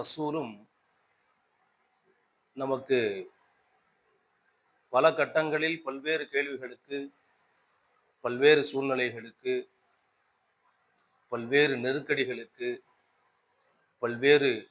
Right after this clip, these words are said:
மனக்குழப்பங்களுக்கு, பல்வேறு கவலைகளுக்கு, இப்படி மனிதன் எந்த இடத்திலிருந்து சிந்திக்கின்றானோ அத்தனை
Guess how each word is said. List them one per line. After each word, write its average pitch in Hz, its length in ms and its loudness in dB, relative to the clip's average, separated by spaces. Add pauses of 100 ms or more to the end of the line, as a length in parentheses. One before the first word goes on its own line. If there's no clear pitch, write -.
மனக்குழப்பங்களுக்கு, 127 1120 -2 (1900)
பல்வேறு 139 480 4
கவலைகளுக்கு, 127 840 0 (1040)
இப்படி 127 380 4 (540)
மனிதன் 160 760 4 (540)
எந்த 165 400 4
இடத்திலிருந்து 165 600 4 (100)
சிந்திக்கின்றானோ 123 840 -4 (440)
அத்தனை 190 600 4